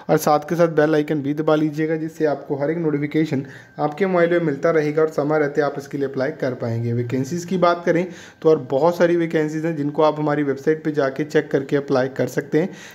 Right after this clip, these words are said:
जिसके लिए simply आपको Google में जाना है और वहाँ पे जाके टाइप करना होगा ट्रिपल डब्ल्यू डॉट मीत अकेडमी डॉट इन और फर्स्ट नंबर पे आपको हमारी वेबसाइट मिल जाएगी। वहीं से सारे जॉब रिलेटेड अपडेट्स आप ले सकते हैं और चेक करके अप्लाई भी कर सकते हैं।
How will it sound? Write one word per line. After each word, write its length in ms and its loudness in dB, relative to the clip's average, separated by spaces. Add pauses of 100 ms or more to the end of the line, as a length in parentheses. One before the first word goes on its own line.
(100)
जिसके 240 0
लिए 120 4
simply 360 2
आपको 280 4
Google 300 2
में 140 2
जाना 200 2
है 60 0
और 80 2
वहाँ 160 2
पे 120 -2
जाके 320 2
टाइप 280 2
करना 220 2
होगा 240 2
ट्रिपल 360 0
डब्ल्यू 300 0
डॉट 240 2
मीत 220 0
अकेडमी 340 2
डॉट 280 2
इन 140 2 (340)
और 80 4
फर्स्ट 320 4
नंबर 180 4
पे 100 4
आपको 300 4
हमारी 240 4
वेबसाइट 360 0
मिल 180 -2
जाएगी। 320 2
वहीं 220 0
से 120 -4
सारे 280 4
जॉब 260 4
रिलेटेड 260 0
अपडेट्स 380 -2
आप 220 0
ले 180 0
सकते 260 -8
हैं 80 0
और 80 0
चेक 260 0
करके 260 0
अप्लाई 300 0
भी 140 -2
कर 200 2
सकते 320 -4
हैं। 140 0